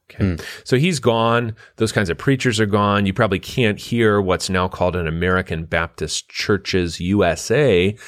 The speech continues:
Speaker 1: preacher on the radio, because who listens to the radio and who's listening to sermons?
Speaker 2: Mm-hmm.
Speaker 1: So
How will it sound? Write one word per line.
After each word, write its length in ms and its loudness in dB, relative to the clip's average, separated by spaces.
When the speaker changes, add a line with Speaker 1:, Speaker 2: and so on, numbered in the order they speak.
Speaker 1:
preacher 460 0
on 80 0
the 80 2
radio, 380 4
because 440 0
who 140 0
listens 380 0
to 120 -2
the 80 0
radio 520 2
and 160 -2
who's 300 2
listening 400 2
to 120 -10
sermons? 840 -4
Speaker 2:
Mm-hmm. 240 -8
Speaker 1:
So 560 0